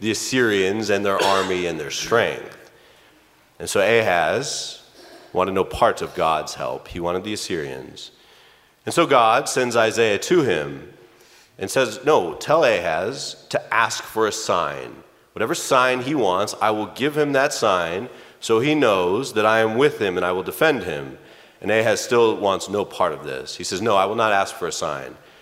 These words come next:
because he knows if he asks for a sign and God gives him a sign, then he has to obey the sign.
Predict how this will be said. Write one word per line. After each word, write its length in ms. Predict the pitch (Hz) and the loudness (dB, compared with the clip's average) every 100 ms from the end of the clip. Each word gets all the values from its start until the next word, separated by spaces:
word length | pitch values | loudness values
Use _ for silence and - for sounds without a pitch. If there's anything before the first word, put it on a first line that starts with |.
| - | -12
because 180 | 104 113 | -8 -2
he 100 | 123 | 2
knows 760 | 165 139 90 98 156 - - - - - _ | 4 4 2 -6 -10 -16 -18 -20 -20 -20 _
if 140 | - - | -14 -4
he 100 | 110 | 2
asks 340 | 139 156 - | 2 2 -4
for 200 | - 113 | -6 -4
a 40 | 98 | -2
sign 560 | - 92 82 80 101 113 - - | -2 -2 -2 -4 -8 -14 -20 -14
and 160 | - 110 | -8 -2
God 320 | 123 110 107 | 2 2 0
gives 280 | 127 143 131 | -4 -4 -4
him 160 | 123 98 | -4 -4
a 40 | |
sign, 600 | - 101 87 82 80 82 - - _ _ _ _ | -2 -2 0 -2 -4 -8 -14 -20 _ _ _ _
then 160 | - 98 | -8 -4
he 80 | 117 | 0
has 240 | 117 110 | 0 0
to 120 | 107 | -2
obey 300 | 98 92 98 | -2 0 -2
the 80 | 87 | -2
sign. 600 | 78 87 73 69 62 57 | -6 -6 -6 -8 -12 -16